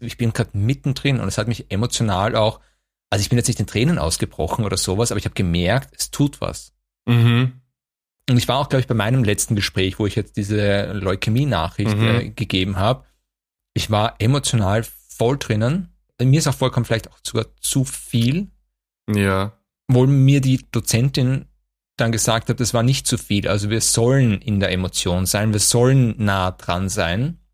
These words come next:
Speaker 2: Ja, ich sag mal so, da, sonst ist es auch nicht echt und das merkt,
Speaker 1: Genau. Ja.
Speaker 2: merkt die andere Person.
Speaker 1: Das stimmt, ja. Also auf jeden Fall war es großes Kino, dass wir das machen konnten. Und wir werden ja wieder ärztliche Gesprächsführung haben.
Speaker 2: Mhm.
Speaker 1: Mein Tipp für alle da draußen, die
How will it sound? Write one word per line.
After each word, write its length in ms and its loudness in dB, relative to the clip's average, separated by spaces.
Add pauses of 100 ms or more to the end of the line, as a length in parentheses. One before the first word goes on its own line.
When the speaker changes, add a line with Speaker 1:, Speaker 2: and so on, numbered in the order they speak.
Speaker 2:
Ja, 140 0
ich 80 -2
sag 120 0
mal 80 2
so, 100 -2
da, 200 -4
sonst 220 -4
ist 180 -4
es 140 -12
auch 120 -10
nicht 260 -8
echt 300 -4
und 100 -6
das 140 -4
merkt, 400 0
Speaker 1:
Genau. 160 0 (480)
Ja. 140 2
Speaker 2:
merkt 160 -2
die 60 -4
andere 180 -6
Person. 420 -8 (420)
Speaker 1:
Das 160 -8
stimmt, 280 -2
ja. 260 -4 (600)
Also 180 0
auf 60 2
jeden 140 4
Fall 380 2
war 220 2
es 120 -2
großes 480 0
Kino, 480 2 (180)
dass 120 -2
wir 60 2
das 100 -2
machen 260 -2
konnten. 340 -2
Und 60 2
wir 80 0
werden 180 4
ja 140 2
wieder 220 0
ärztliche 360 -4
Gesprächsführung 720 -2
haben. 280 2 (260)
Speaker 2:
Mhm. 160 -4
Speaker 1:
Mein 300 0
Tipp 280 -2
für 440 -2
alle 180 0
da 100 0
draußen, 680 -2
die 500 0